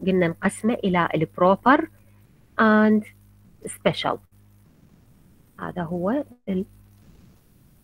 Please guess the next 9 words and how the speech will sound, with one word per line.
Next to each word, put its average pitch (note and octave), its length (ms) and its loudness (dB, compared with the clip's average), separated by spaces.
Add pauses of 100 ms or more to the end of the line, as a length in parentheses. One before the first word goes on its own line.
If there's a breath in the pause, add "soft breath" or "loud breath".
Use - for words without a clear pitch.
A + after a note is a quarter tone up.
(1080)
عفوًا، F#3 800 -8 (840)
البروبر - 840 -4 (500)
اللي F#3 180 -2
هو G#3 240 2
العام، E3+ 600 4
احنا E3+ 240 -4
اللي D3+ 160 -2
نسميه F3 580 -4
بال-، A3 360 2